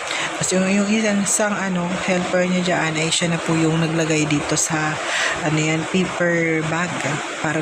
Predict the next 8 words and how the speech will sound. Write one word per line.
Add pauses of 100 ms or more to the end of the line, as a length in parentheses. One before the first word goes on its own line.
dun
sa (160)
pag-, (480)
packing, (320)
packaging. (2000)
Habang
naghihintay
po